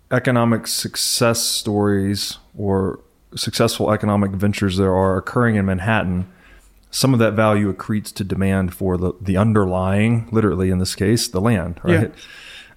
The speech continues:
Speaker 1: Um, and you could analogize that to Bitcoin, right? Bitcoin's kind of the bedrock of Manhattan, and then everything is getting, getting built on top of it increases demand for block space,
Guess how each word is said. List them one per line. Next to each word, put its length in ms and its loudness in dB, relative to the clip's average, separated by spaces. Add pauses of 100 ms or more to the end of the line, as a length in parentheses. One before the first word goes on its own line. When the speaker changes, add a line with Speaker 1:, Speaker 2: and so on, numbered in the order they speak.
(320)
Speaker 1:
Um, 300 0 (340)
and 140 4
you 80 4
could 160 2
analogize 760 2
that 240 0
to 120 -4
Bitcoin, 580 -2
right? 260 0
Bitcoin's 400 -2
kind 140 0
of 80 0
the 60 0
bedrock 640 2 (160)
of 80 -6
Manhattan, 600 0
and 140 0
then 80 2
everything 300 0
is 160 -4
getting, 220 0
getting 320 -2
built 180 2
on 100 -2
top 240 0
of 140 0
it 240 0 (500)
increases 460 2
demand 520 2
for 220 -4
block 320 -2
space, 440 -2